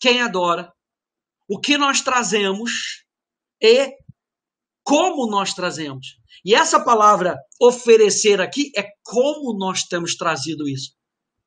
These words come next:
Sabe, eu sempre, eu sempre uso essa frase, você que já fez a escola de adoração já sabe, que Deus só se manifesta onde ele é honrado. A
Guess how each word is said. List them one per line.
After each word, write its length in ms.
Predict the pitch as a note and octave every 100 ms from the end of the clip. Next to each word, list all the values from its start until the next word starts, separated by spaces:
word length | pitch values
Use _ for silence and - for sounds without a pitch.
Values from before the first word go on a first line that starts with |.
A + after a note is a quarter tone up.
| _ _ - - -
Sabe, 200 | G#3+ G3
eu 40 |
sempre, 380 | A#3 C4 B3+ A3
eu 100 | G3
sempre 300 | B3 A#3+ A#3
uso 160 | G3
essa 200 | G3 F#3+
frase, 400 | - G3+ G#3+ C#3+ C#3 _ _ _ _ _ _ _ -
você 200 | D3+ -
que 100 | F#3
já 120 | F3+
fez 220 | - F#3
a 20 |
escola 280 | E3+ - F3+
de 80 | D#3+
adoração 500 | D3+ C#3+ C#3 F#3 F#3+
já 100 | E3
sabe, 400 | - F3+ F3 C3+ _ _ _ -
que 160 | G3
Deus 580 | E3 G#3+ A#3 A#3 - - _ _ -
só 280 | - A#3 C4+
se 140 | E4
manifesta 840 | D#4+ D#4 - G3 F#3 - B3 C#4+ - _ _ _ _ -
onde 180 | F#3 F3
ele 120 | F3
é 80 | F#3
honrado. 440 | F3+ C3 C3 C3 _ _ _ _ _ _ _ _ _ _ _ _ _ - -
A 180 | F3+